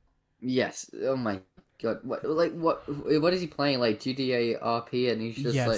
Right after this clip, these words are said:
Speaker 1: like,
Speaker 2: he's playing
Speaker 1: <laughs>
Speaker 2: G T A R P.
Speaker 1: Yeah, he's just playing the weirdest fanfic you can find on G T A R P.
Speaker 2: Yeah, wait, let me figure out, what, what is, what is, what is the server he's playing on? Let me research this.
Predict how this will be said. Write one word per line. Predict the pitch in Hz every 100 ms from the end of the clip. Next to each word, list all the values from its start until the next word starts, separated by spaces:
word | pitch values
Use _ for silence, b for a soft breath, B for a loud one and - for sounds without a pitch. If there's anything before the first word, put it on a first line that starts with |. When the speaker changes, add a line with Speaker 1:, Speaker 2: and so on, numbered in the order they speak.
| - -
Speaker 1:
like, | _ -
Speaker 2:
he's | 127 120
playing | - - 127 131 120
Speaker 1:
<laughs> |
Speaker 2:
G | 113 117 120
T | - 127 117
A | 104 107 104 -
R | - 92 92 -
P. | - 98 92 90 - _ _ _ _ _
Speaker 1:
Yeah, | - 113 113 110
he's | 113 117
just | 123 -
playing | 123 110 98 73 107
the | 113 104 - _ 123
weirdest | 123 127 123 120 - - _ _ _ _ _ -
fanfic | - 117 110 107 - 110 -
you | 117
can | 107 110
find | - 107 107 104
on | 101 104
G | 113
T | 107 101
A | 98
R | 95
P. | - 98 135
Speaker 2:
Yeah, | 127 127
wait, | 117 117
let | 139
me | 160
figure | 180 - 170
out, | 131 -
what, | 143
what | 160 220
is, | 196 151
what | 131 175
is, | 240 202 - _ - _ _ - - _ _ _ _ - - B B B
what | - 170
is | 208 - -
the |
server | 165 - 110 113
he's | 123 107
playing | - - 107 104
on? | 104
Let | 117
me | 165
research | 160 113 110 101 113 -
this. | - 120